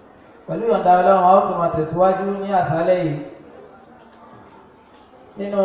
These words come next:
tírà Al-Mulakhasul Fiqhi, níbi tí a ti ń ṣàlàyé àlámọ̀rí ọ̀rọ̀ ẹ̀sìn wa lórí bí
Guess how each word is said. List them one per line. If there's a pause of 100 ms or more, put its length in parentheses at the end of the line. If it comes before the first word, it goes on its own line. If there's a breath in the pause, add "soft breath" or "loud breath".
tírà
Al-Mulakhasul
Fiqhi, (880)
níbi
tí
a
ti
ń (2250)
ṣàlàyé (2750)
àlámọ̀rí
ọ̀rọ̀
ẹ̀sìn
wa (1400)
lórí
bí